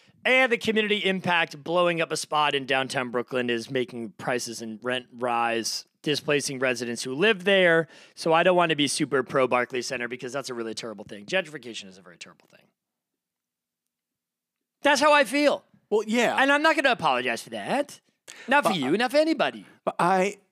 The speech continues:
Speaker 2: but I wanna live
Speaker 1: People
Speaker 2: in a
Speaker 1: like me
Speaker 2: cheap
Speaker 1: and
Speaker 2: place
Speaker 1: Ashton,
Speaker 2: and
Speaker 1: ju-,
Speaker 2: also
Speaker 1: we
Speaker 2: have
Speaker 1: look a certain way
Speaker 2: Starbucks.
Speaker 1: that we're allowed to do whatever we want, and I wanna show the people that I am mindful of that.
Speaker 2: You know what's interesting? Someone just on, on that point,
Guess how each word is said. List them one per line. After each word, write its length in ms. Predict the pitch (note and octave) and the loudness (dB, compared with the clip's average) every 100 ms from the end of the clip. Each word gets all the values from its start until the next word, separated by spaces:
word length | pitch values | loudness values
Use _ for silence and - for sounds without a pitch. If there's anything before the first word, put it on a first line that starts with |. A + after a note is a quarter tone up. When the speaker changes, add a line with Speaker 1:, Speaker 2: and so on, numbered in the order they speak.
| _ _ - | _ _ -4
Speaker 2:
but 180 | F#3 - | -4 0
I 200 | E3 G3 | 2 4
wanna 300 | G3+ F#3+ F3 | 4 4 4
live 120 | E3 | 4
Speaker 1:
People 200 | C4 E4+ | 4 4
Speaker 2:
in 40 | F4 | 4
a 40 | |
Speaker 1:
like 80 | C#4 | 4
me 100 | B3+ B3+ | 4 4
Speaker 2:
cheap 80 | |
Speaker 1:
and 100 | A#3+ A#3+ | 6 4
Speaker 2:
place 200 | F#3 F#3+ | 4 4
Speaker 1:
Ashton, 120 | F#3+ | 4
Speaker 2:
and 80 | D#3+ | 4
Speaker 1:
ju-, 60 | |
Speaker 2:
also 180 | F3+ F#3 | 4 4
Speaker 1:
we 40 | B3 | 4
Speaker 2:
have 100 | G3 | 4
Speaker 1:
look 160 | E3+ - | 4 4
a 80 | F#3 | 2
certain 400 | E3 A3+ G3+ G3 | 4 4 2 2
way 260 | F#3+ G#3 | 4 4
Speaker 2:
Starbucks. 40 | F#3 | 2
Speaker 1:
that 120 | D#3 | 2
we're 180 | F#3 F#3+ | 4 4
allowed 340 | F3+ F3 D#3+ | 4 2 2
to 80 | D#3 | 0
do 180 | D#3+ E3 | 4 4
whatever 360 | D#3+ D3+ D#3+ | 4 2 0
we 180 | C#3+ C#3+ | -2 -2
want, 420 | B2+ B2 D3+ F3+ | 2 2 2 0
and 140 | D3+ D#3 | -2 0
I 160 | F3+ | 2
wanna 240 | G3+ G3+ F3 | 2 2 0
show 200 | - D#3+ | -2 -2
the 80 | D#3 | -2
people 260 | D#3 C#3+ | -4 0
that 80 | C3 | 0
I 100 | B2+ | 0
am 100 | C3 | 0
mindful 600 | A#2 A2 G#2 G#2 G2 F2+ | -4 -8 -8 -10 -12 -18
of 140 | D2 - | -20 -20
that. 140 | - _ - _ _ _ _ - - - | -20 _ -20 _ _ _ _ -20 -20 -4
Speaker 2:
You 120 | G3 | 2
know 100 | C#4 | 4
what's 160 | D4 C#4+ | 4 2
interesting? 420 | B3 B3+ A3 D3+ | 0 0 0 0
Someone 360 | F#3 F#3+ G3+ E3+ | 2 4 4 2
just 160 | F3 | 2
on, 140 | E3+ E3+ | 2 2
on 140 | E3 | 4
that 220 | F3 E3+ | 4 2
point, 360 | - G3 F3+ | 0 2 2